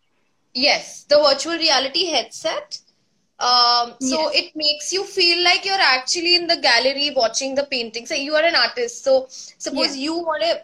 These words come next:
Speaker 1: you want to convert your art into N F Ts, uh, like in an offline gallery, uh, you would also go, uh, go and display your art, right?
Speaker 2: Correct.
Speaker 1: Similarly, we created a gallery in the metaverse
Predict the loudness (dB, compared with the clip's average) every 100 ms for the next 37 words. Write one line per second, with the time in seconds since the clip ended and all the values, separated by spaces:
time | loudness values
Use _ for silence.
0 | -10 -8 -2 0 0 -4 -4 -2 0 -2
1 | -2 -4 -2 2 2 2 0 -2 -6 -6
2 | -6 -4 -6 -6 -6 -6 -10 -20 -20 _
3 | -4 0 4 4 2 -2 -2 0 0 -2
4 | 0 0 2 0 2 0 -2 -6 -8 _
5 | -20 _ 0 2 2 0 -2 2 4 4
6 | 0 -2 2 2 4 2 2 2 0 0
7 | -2 -6 -8 -2 2 4 2 2 0 0
8 | -6 -6 -6 -8 -16 _ _ -14 -4 -2
9 | 0 2 2 2 -2 -4 -8 _ _ _
10 | -4 -4 -4 0 0 0 -2 -4 -2 0
11 | 0 -2 -2 -6 -6 -4 -4 -2 -2 -2
12 | -4 -4 -8 -14